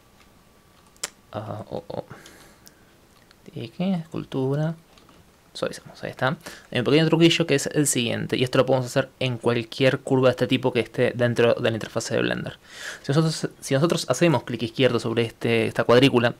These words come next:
intentamos mover, no pasa absolutamente nada. Sin embargo, si en este cuadradito cliqueamos y sacamos la opción Use Clipping, podemos movernos libre-, libremente. ¿Qué significa esto? Significa que ahora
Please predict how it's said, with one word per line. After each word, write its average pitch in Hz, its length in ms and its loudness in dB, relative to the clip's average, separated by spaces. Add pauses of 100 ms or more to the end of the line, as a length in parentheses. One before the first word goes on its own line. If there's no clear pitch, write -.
(760)
intentamos 127 420 2
mover, 131 280 4
no 127 160 0
pasa - 160 0
absolutamente 110 480 -2
nada. 113 300 2 (580)
Sin 196 180 2
embargo, 127 380 4
si - 320 -4 (160)
en 123 100 -4
este - 220 -4
cuadradito 120 880 4
cliqueamos 127 600 -2
y 117 280 0 (120)
sacamos 127 440 2
la 117 60 6
opción 120 360 -2
Use 147 240 2
Clipping, 127 400 0 (1040)
podemos 120 300 2
movernos 117 580 2
libre-, 110 240 0
libremente. 113 640 0 (1700)
¿Qué 117 80 -2
significa 117 400 2
esto? 170 220 4
Significa 120 640 2
que - 260 2
ahora 127 460 2